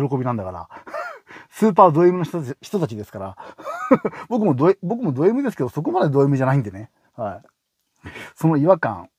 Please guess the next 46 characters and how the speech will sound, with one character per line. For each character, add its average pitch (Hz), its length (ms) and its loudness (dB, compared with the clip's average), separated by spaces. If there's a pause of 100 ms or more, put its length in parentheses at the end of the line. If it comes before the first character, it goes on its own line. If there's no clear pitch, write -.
(160)
不 - 80 -18
思 110 260 -16
議 120 80 -10
を 110 100 -12
ま-、 107 140 -14 (100)
不 - 140 -8
思 127 40 -4
議 120 80 -6
に 120 220 -6 (220)
思 143 180 0
わ 131 120 2
な 90 140 -10
い？ 98 120 -14 (240)
え 95 640 -16
ー、 - 40 -20 (1200)
コ 135 140 -2
ー - 40 -2
ル 120 40 -6
セ 127 100 -2
ン 123 60 -2
タ 104 60 -10
ー - 40 -10
の 92 40 -10
人 - 160 -8
た 107 40 -6
ち - 140 -14
に、 92 220 -14 (1160)
テ - 100 -4
ナ 147 140 2
ン 156 80 0
ト 151 120 0
を 143 60 0
借 139 160 0
り 139 60 -2
る 135 40 -4
金 131 240 -4
が 135 100 0
あ - 20 -4
る 127 80 -4
ん 117 40 -6
だ 92 60 -10
っ - 40 -20
た - 120 -20
ら、 - 320 -14 (720)
<laughs> - 500 0 (920)
ね、 135 140 -8